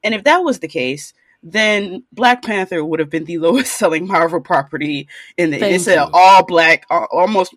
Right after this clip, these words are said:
Speaker 1: all black cast, black directors, black costume designers, black everything. Uh, Shang-Chi, Asian cast, Asian, like, uh,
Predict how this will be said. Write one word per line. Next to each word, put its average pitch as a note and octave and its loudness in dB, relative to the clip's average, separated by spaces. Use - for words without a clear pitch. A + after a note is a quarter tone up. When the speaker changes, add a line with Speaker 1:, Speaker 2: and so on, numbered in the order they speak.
Speaker 1:
all D3+ 4
black C#3+ -2
cast, D3 0
black C#3+ -2
directors, D#3 0
black A#2+ -6
costume F3 2
designers, D3 -2
black C3 -4
everything. B2 -8
Uh, F3+ 6
Shang-Chi, G3+ -2
Asian F#3 2
cast, D#3 2
Asian, E3+ -2
like, C#3+ -2
uh, D3 2